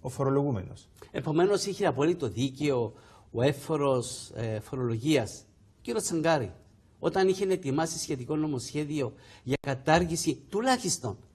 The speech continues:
Speaker 2: των χαριστικών αποσημείωσεων, αποσημειώσεων, θεωρώντας ότι οι χαριστικές αποσημειώσεις επηρεάζουν και την τσέπη του φορολογούμενου πολίτη.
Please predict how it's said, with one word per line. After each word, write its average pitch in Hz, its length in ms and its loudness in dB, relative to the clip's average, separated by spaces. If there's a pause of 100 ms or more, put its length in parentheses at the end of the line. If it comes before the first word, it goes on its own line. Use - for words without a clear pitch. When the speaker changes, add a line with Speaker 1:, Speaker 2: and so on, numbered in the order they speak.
(140)
Speaker 2:
των 131 120 -8
χαριστικών 139 500 -6
αποσημείωσεων, 139 800 -6
αποσημειώσεων, 127 720 -4 (380)
θεωρώντας 180 640 6
ότι 170 360 2 (200)
οι 143 80 -6
χαριστικές 151 580 0
αποσημειώσεις 139 960 -2 (580)
επηρεάζουν 139 720 2
και 135 120 -4
την 113 100 -8
τσέπη 139 320 -4
του 135 100 -6
φορολογούμενου 123 500 -6
πολίτη. 110 420 -8